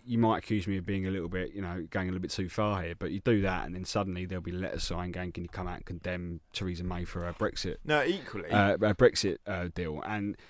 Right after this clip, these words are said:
Speaker 1: suddenly it gets a little bit out of hand. So I can see why, why Karen Brady's gone, "Do you know what?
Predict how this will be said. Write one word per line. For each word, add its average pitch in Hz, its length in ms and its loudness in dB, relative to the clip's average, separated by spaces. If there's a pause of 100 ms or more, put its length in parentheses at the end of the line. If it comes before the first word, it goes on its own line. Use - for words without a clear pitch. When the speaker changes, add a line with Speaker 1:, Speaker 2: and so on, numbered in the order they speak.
(200)
Speaker 1:
suddenly 139 240 6
it 107 40 4
gets 110 140 0
a 117 60 0
little 107 100 2
bit 98 80 0
out 90 120 -2
of 92 80 -4
hand. 104 260 -2
So 110 80 -4
I - 40 -6
can 113 120 -4
see 139 240 -2
why, 110 340 -2 (720)
why 104 220 -4
Karen 98 300 -2
Brady's 95 360 -4
gone, 92 220 -6
"Do 107 100 -6
you 110 60 0
know 107 100 0
what? 95 240 -2